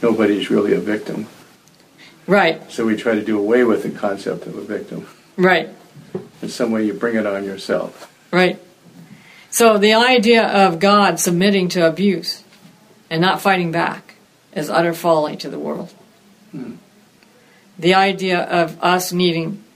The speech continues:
Speaker 2: the salvation of a death of someone does not make sense to the world.
Speaker 1: Yeah, I think the concept of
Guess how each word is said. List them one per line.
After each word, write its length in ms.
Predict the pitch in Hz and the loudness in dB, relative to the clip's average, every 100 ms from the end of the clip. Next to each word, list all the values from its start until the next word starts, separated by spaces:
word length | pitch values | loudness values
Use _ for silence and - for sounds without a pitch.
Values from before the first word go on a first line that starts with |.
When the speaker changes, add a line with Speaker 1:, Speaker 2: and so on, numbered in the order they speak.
| _ - | _ -8
Speaker 2:
the 80 | |
salvation 680 | 160 170 165 175 202 202 175 | -2 2 2 4 2 2 -2
of 200 | 170 151 | -4 -4
a 40 | 156 | -4
death 420 | - 165 180 - | 2 2 2 -4
of 180 | 160 - | -4 -4
someone 480 | 156 160 165 - - - _ _ - - _ - 156 | -4 -4 -6 -6 -10 -20 _ _ -20 -20 _ -16 -2
does 260 | 175 165 165 | 2 2 2
not 180 | 156 | 0
make 180 | 160 156 | 0 -4
sense 360 | - 147 - - | -4 -4 -6 -8
to 80 | 139 | -6
the 80 | |
world. 260 | - 165 180 - _ _ _ _ _ _ _ _ _ _ - - | -6 -8 -10 -16 _ _ _ _ _ _ _ _ _ _ -20 -4
Speaker 1:
Yeah, 360 | 147 143 120 - - - - | 0 2 2 -2 -12 -20 -10
I 140 | - | -10
think 340 | - - 156 156 | -8 0 0 2
the 160 | 131 | -2
concept 680 | - - 139 139 - 123 - | -2 0 2 2 2 0 2
of 200 | 110 107 | -2 -4